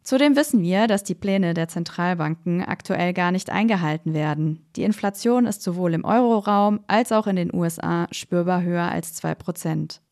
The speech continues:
Kurzfristig ist unser konventionelles Geld ein guter Wertespeicher, langfristig aber leider nicht.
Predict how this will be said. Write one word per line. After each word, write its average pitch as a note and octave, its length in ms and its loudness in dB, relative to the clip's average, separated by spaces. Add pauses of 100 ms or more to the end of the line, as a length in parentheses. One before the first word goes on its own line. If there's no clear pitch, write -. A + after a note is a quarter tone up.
(140)
Kurzfristig B3 880 0
ist - 200 -6
unser G3 280 0
konventionelles A3+ 840 0
Geld F3+ 400 0 (100)
ein G3 160 0
guter G3 380 0
Wertespeicher, D#3 840 -4 (160)
langfristig G#3 1080 0
aber F3 240 0
leider F3 300 0
nicht. E3 400 -4